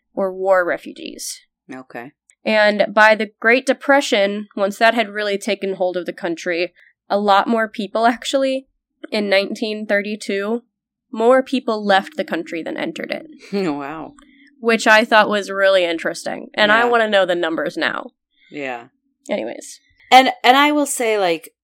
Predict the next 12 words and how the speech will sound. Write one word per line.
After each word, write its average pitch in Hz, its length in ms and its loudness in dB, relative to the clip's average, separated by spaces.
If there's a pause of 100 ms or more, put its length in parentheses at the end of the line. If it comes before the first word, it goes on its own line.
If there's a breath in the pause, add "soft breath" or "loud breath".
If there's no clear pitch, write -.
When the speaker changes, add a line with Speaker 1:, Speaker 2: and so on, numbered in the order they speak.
(320)
Speaker 2:
I 202 140 6
don't 190 160 2
know, 156 520 -2
like, 147 300 -6
you're 170 160 -6
teaching 147 420 -10
me 131 360 -10 (360)
stuff - 340 -10
right 127 160 -8
now, 107 180 -12
obviously, 117 500 -10
is - 280 -14